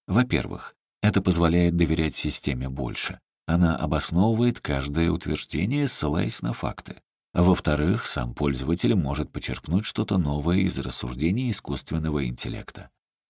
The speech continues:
Нередко, наблюдая, как нейросеть разбивает задачу на шаги, мы начинаем лучше понимать проблему и видеть аспекты, о которых не думали. Таким образом, магия превращается в понятную логику,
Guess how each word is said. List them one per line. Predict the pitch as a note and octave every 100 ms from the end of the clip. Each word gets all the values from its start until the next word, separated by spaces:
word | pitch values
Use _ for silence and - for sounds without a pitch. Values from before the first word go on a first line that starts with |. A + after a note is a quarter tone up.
| -
Нередко, | F#2+ F#2+ F#2+ - F2 E2
наблюдая, | F2+ F#2 E2+ E2 D#2 D2
как | - D2 C#2+
нейросеть | D2+ C#2+ C#2+ C#2 E2 C#2+ C#2+
разбивает | D2 C2+ C#2+ D2 C#2
задачу | C2+ C#2 D2 C#2+ C#2+
на | C#2+
шаги, | C#2 C2+ D2 A2 - _ _ _ -
мы | B2+
начинаем | D3 C#3 B2 B2 B2 A2+
лучше | B2 B2 F#2
понимать | F#2 F#2 F2+ F2
проблему | - E2 G2+ B2 B2+ G#2+
и | E2
видеть | D#2+ D2 -
аспекты, | B1+ - - G2 - F2+ - _
о | -
которых | F#2 - C#2 C#2 D2
не | C2+
думали. | G#1+ G1+ G1+ G1+ - _ _ _
Таким | D#2 - D2+ -
образом, | E2+ D2+ D2+ D2 D2 C#2+
магия | C#2+ F2+ F2+ C#2+ C2
превращается | D#2+ C#2+ D2 - E2 E2 - E2+
в | -
понятную | D2+ D2 C2 - D#2+ D#2+
логику, | F#2+ F#2+ A#1+ - -